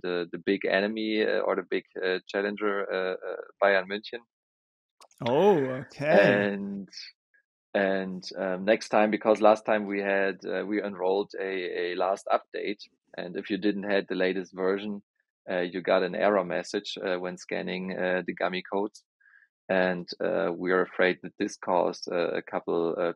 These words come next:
Speaker 1: people to, to, to abort. <laughs>
Speaker 2: Mm.
Speaker 1: And, uh, so we are, we are optimistic that, uh, with the next game, uh, we will, we will also increase the number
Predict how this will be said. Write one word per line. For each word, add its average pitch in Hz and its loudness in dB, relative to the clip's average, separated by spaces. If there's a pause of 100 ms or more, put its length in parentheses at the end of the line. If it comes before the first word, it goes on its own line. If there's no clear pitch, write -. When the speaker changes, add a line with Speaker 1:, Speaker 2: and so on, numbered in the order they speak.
Speaker 1:
people 90 -6 (180)
to, 87 -6 (200)
to, 87 -6 (100)
to 98 -2
abort. 95 4 (500)
<laughs> - -10 (720)
Speaker 2:
Mm. 143 0
Speaker 1:
And, 90 -2 (120)
uh, 87 0
so 92 -2
we 87 2
are, 87 0
we 85 -4
are 85 0
optimistic 90 -2
that, 85 0 (180)
uh, 85 -2 (140)
with 90 -10
the 87 -4
next 90 -2
game, 87 -2 (100)
uh, 85 -8 (180)
we 87 -8
will, 85 -6
we 85 -12
will 82 -4
also 87 0
increase 90 -4
the 90 -6
number 87 0